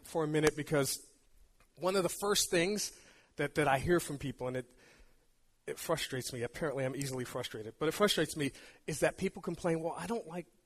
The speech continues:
going to church. I don't like the church 'cause there's always all these arguments and, and all that stuff." That's not a church thing. It's a people thing. Wherever you have people, you're gonna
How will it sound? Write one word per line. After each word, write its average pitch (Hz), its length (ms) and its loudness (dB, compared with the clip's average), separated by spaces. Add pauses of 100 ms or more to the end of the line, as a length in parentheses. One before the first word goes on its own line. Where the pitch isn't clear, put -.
(180)
going 165 240 -6
to 160 60 -4
church. 160 420 -4
I 143 60 -6
don't 160 140 -6
like 160 140 -4
the 147 80 -14
church 156 340 -6
'cause 131 180 -12
there's 135 140 -6
always 165 280 -2
all 151 160 -4
these 143 280 -4 (120)
arguments 135 600 -6
and, 131 200 -8
and 131 100 -10
all 123 160 -6
that 110 100 -10
stuff." - 220 -14 (840)
That's - 200 -4
not 170 160 2
a 156 60 -2
church - 360 -4
thing. 87 160 -12 (960)
It's - 160 -6
a - 40 -2
people - 320 -6
thing. - 240 -20 (1120)
Wherever 156 540 0
you 165 180 -4
have 147 240 2
people, 226 380 -2 (960)
you're 147 100 -10
gonna 147 140 2